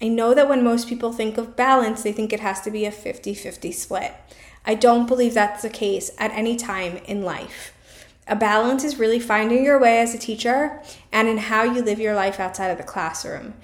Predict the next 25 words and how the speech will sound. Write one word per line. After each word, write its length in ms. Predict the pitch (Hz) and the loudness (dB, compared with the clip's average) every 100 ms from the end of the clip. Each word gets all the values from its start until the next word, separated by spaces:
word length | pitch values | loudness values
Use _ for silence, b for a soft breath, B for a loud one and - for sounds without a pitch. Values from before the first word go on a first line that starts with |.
| B B | B B
Sometimes 560 | - 220 240 285 269 | -4 0 2 0 0
teaching 640 | - 247 240 247 254 262 233 | -2 -2 2 2 2 -2 -2
will 140 | 233 | -2
be 120 | 247 | 0
more 220 | 240 226 | 0 0
of 80 | 233 | 0
a 100 | 240 | -2
priority, 600 | 240 240 226 240 269 294 | -2 0 2 0 0 0
while 180 | 240 220 | 0 0
other 260 | - 220 240 | -2 -2 -2
times 480 | 247 262 294 277 | -2 -2 0 -2
life 320 | 214 220 277 269 | -2 0 0 0
will 100 | 233 | -2
be 100 | 208 | -2
more 200 | 185 165 | -2 -4
of 60 | |
a 80 | 175 | -6
priority. 580 | - 190 - - 208 - - B B B B B | -2 -2 -2 -4 -8 -12 -16 B B B B B
There 200 | 226 240 | 4 4
are 60 | 240 | 4
seasons 720 | 240 247 240 226 185 185 - - _ _ - | 0 0 0 0 -4 -6 -10 -14 _ _ -4
to 120 | 214 | 0
this 380 | 202 196 - - | 0 0 -6 -8
so-called 800 | 214 202 202 - 180 180 - - | -4 -4 -4 -2 0 -2 -6 -10
balance. 760 | 190 165 - - - - b | -6 -6 -8 -12 -12 -12 b